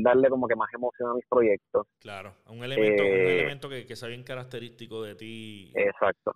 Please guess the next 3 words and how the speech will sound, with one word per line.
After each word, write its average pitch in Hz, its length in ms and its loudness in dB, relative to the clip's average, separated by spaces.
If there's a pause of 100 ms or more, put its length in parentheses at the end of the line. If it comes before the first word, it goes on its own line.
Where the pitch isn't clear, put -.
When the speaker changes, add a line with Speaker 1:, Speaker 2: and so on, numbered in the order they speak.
(180)
Speaker 1:
exacto. 98 600 -2 (680)
Eh, 104 1120 4 (1200)
mano, 117 480 4